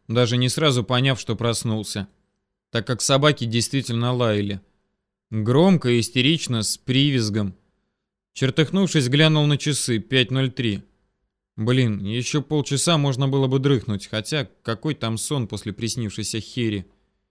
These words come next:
Да и хозяева, похоже, встали. Вон кто-то в прихожей ведром громыхнул и чуть позже мягко хлопнул дверью. До ветра, наверное, двинул.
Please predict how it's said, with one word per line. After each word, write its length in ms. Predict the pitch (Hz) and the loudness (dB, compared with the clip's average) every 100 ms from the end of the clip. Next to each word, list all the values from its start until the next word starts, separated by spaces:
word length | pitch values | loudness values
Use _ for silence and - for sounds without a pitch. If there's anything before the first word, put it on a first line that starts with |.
| _ _ _ | _ _ _
Да 160 | 110 113 | -4 2
и 140 | 131 | 2
хозяева, 560 | 120 135 120 151 139 123 | 2 0 2 2 2 0
похоже, 420 | 123 - 131 110 | -2 -4 -4 -4
встали. 480 | 101 - 120 107 101 _ _ _ _ _ _ _ _ | -6 -4 -2 -2 -6 _ _ _ _ _ _ _ _
Вон 360 | 107 151 214 - | -2 2 2 2
кто-то 260 | 160 135 | -2 -2
в 80 | 113 | -4
прихожей 460 | 120 107 123 107 113 | -2 -2 -2 -2 -2
ведром 380 | 113 123 180 | 0 0 2
громыхнул 600 | 139 143 139 - 147 131 | 2 2 0 -2 -2 -2
и 100 | 110 | -2
чуть 240 | 107 113 - | -4 -6 -4
позже 300 | 156 135 113 | -2 -2 -2
мягко 380 | 117 139 - 110 | -2 -2 -4 -6
хлопнул 400 | 123 117 117 110 | -4 -4 -4 -2
дверью. 520 | 110 113 107 101 90 _ _ _ _ - | 0 0 0 -4 -6 _ _ _ _ -14
До 260 | - 110 135 | -4 0 2
ветра, 320 | 120 120 113 | 0 -2 -4
наверное, 480 | 110 110 107 107 107 | -2 -2 -2 -2 -4
двинул. 480 | 104 104 104 95 | -4 -4 -4 -8